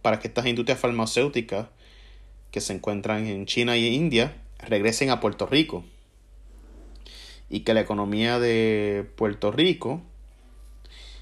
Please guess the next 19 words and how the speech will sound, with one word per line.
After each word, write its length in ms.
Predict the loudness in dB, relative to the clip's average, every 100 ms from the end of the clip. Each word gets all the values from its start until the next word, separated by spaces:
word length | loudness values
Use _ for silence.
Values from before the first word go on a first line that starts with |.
| -20
sea 380 | -10 2 6 8
una 200 | 6 4
que 120 | 0
se 120 | 2 4
desarrolle 800 | 4 2 4 6 6 6 4 2
por, 340 | 0 0 0 -2 -4 -8 -10 -14 -16 -20 -20 -20 -20 -20 -20 -20 -20 -20 -20 -20 -20 -20 -20 -20 -20 -20 -20 -20 -20 -20 -2
por 220 | -2 0
esta 180 | 0 0
indust-, 360 | 2 2 0
por, 180 | 0 2
o 160 | 2 -2
sea, 160 | -2
que 80 | -2
se 140 | -2 -2
desarrolle 400 | 0 0 2 4
por 100 | 4
esta 160 | 2
industria 480 | -2 0 0 0 0
que 400 | 0 0 0 -4